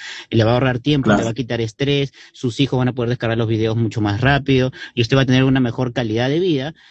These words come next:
Speaker 1: y, y sobre todo las imágenes se van a ver muchísimo mejor, mejor audio, no va a estar esperando que descargue, que descargue. Le va a ahorrar tiempo. Esos veinte dólares usted ni lo va a sentir, y más bien se va a sentir compensado con el tiempo y la rapidez que tiene usted este internet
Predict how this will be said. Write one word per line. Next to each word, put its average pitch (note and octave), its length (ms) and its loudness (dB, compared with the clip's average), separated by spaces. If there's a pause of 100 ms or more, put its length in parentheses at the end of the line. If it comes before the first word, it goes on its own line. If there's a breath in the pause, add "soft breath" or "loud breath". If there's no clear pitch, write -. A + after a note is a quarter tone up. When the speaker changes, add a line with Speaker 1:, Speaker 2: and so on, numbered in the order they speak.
(100 soft breath)
Speaker 1:
y, F3+ 160 -2
y D#3+ 280 -2
sobre C#3+ 240 -4
todo E3+ 140 -4
las D#3 140 -4
imágenes C#3+ 340 -4
se B2 60 -6
van A#2 120 -4
a A#2+ 60 -2
ver B2 160 -2
muchísimo B2 400 0
mejor, C3+ 380 2
mejor B2+ 340 0
audio, C#3 240 0
no B2+ 80 -2
va B2+ 40 -4
a C3 40 -6
estar C3+ 120 -6
esperando C#3 640 -4
que A#2+ 100 -10
descargue, B2+ 380 -6
que A2 60 -6
descargue. G#2+ 320 -8
Le C#3+ 80 0
va F#3 60 2
a - 40 2
ahorrar F#3 220 -2
tiempo. A#2+ 240 -4 (260 loud breath)
Esos A3+ 200 -4
veinte A#3 220 0
dólares A3 180 0
usted G3+ 140 -2
ni G3 100 -2
lo E3+ 80 0
va E3+ 80 0
a F3+ 40 -4
sentir, F3+ 360 -2
y - 80 -6
más D3 120 2
bien D#3+ 120 2
se D#3 80 -2
va D3+ 60 0
a - 20 -8
sentir D3 200 -2
compensado C#3+ 600 -2
con C3 160 0
el G#2+ 140 -6
tiempo D#3 440 -2
y C3 100 -2
la A#2+ 120 0
rapidez A#2+ 340 -2
que C3 120 -6
tiene B2+ 180 0
usted A#2 180 -2
este B2+ 140 -2
internet A#2+ 480 0